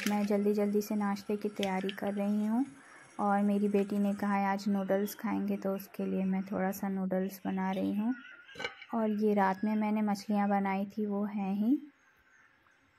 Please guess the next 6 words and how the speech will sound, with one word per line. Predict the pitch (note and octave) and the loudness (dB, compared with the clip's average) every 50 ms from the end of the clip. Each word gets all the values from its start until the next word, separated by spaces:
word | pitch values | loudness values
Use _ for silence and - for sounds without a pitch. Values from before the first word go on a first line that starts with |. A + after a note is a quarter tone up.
| _ _ _ _ - | _ _ _ _ -8
ये | A3+ G#3+ A3 G#3+ | -2 0 0 2
दिन | G3+ G#3 G#3 | 4 4 4
में | G3+ G3+ G#3 G#3 | 4 4 4 2
चल | G#3 - G#3 G3+ G3+ | 2 2 2 2 2
जाएंगी। | G3+ G3+ G3 G3 G3 G3 G3+ G#3 A#3 C#4 D4 C#4+ - - - _ _ _ _ _ _ _ _ _ _ _ _ _ _ _ _ _ _ _ _ _ _ - - | 2 2 2 2 0 0 2 2 2 2 2 0 -4 -14 -20 _ _ _ _ _ _ _ _ _ _ _ _ _ _ _ _ _ _ _ _ _ _ -2 2
और | A3 G#3+ G#3+ G#3+ G#3 G#3 G#3+ G#3+ | 4 4 6 6 6 4 4 4